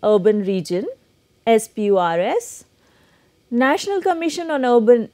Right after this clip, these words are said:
Urbanization, nineteen eighty-eight, identified forty-nine spatial priority urban regions. They are identified based on observed trends of growth and Commission's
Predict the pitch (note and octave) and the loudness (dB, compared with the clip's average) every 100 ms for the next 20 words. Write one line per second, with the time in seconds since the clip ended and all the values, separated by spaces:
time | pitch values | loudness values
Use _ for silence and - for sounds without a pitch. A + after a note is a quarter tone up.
0 | _ A#3+ A3+ A3+ A3 G3+ G3 A3 A#3+ A3 | _ 4 4 4 2 2 4 4 4 -2
1 | G#3 C4 A3 G3 G3+ A#3 G3+ F#3+ - G3+ | -4 -2 -2 -2 -4 -4 -4 -4 -6 -4
2 | - B3 F#3 A#3 - _ _ - A#3+ A#3 | 4 4 4 -2 -14 _ _ -2 0 0
3 | C#4+ D#4 D4+ B3+ D4 D#4+ D4 D4+ E4 D#4+ | 0 -2 0 0 0 0 0 0 -2 0
4 | C#4+ D4+ D4+ C#4 A#3+ B3+ B3 A#3 G#3 F#3 | -2 -2 -4 -2 -2 -2 -6 -2 0 0
5 | F#3 A3 F#3 F#3+ F3 F#3+ G3+ F#3 F#3+ E3+ | 0 -2 0 0 0 -4 -6 -6 -6 -6
6 | D3+ F#2 - - - _ _ _ _ - | -10 -12 -14 -20 -20 _ _ _ _ 2
7 | B3 C4+ C4+ A#3 A#3 A#3 A#3 B3+ A3 G4 | 6 8 8 6 4 0 0 0 2 0
8 | F#4 A#3+ A#3 A3 A#3+ G#3 G#3 F3+ F3 G#3+ | 2 6 6 4 0 0 -2 -2 2 2
9 | G#3 - D4 C#4+ D#4 D#4+ D#4 B3 C4+ C4 | 2 -2 0 0 0 -4 -2 -2 6 8
10 | C4+ D#4 - A#3 A#3 A#3 A3+ A#3+ D4 F4 | 8 6 0 -4 -2 0 0 -2 -6 -8